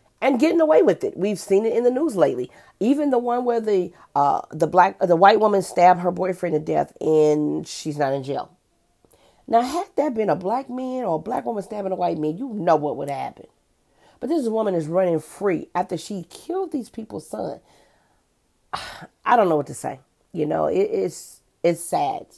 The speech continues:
It's sad that we still in this time and age have that happen. Now, like I said, it was, it was the, uh, the Drexel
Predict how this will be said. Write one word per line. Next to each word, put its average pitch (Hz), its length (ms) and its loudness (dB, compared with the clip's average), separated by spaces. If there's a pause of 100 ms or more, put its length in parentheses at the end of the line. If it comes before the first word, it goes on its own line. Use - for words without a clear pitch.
(400)
It's 156 160 -2
sad 143 400 4
that 156 80 4
we 151 120 2
still 175 320 -2
in 156 200 0
this 147 160 -4
time 143 280 -6
and - 160 -10
age 143 380 -2 (260)
have 165 260 0
that 117 160 -2
happen. 156 420 -2 (560)
Now, 180 440 4 (240)
like 185 200 6
I 185 60 0
said, 165 260 2
it 160 80 2
was, 165 240 0
it 180 60 2
was 170 120 2
the, 156 220 2
uh, 127 380 2 (800)
the 175 180 2
Drexel 196 520 0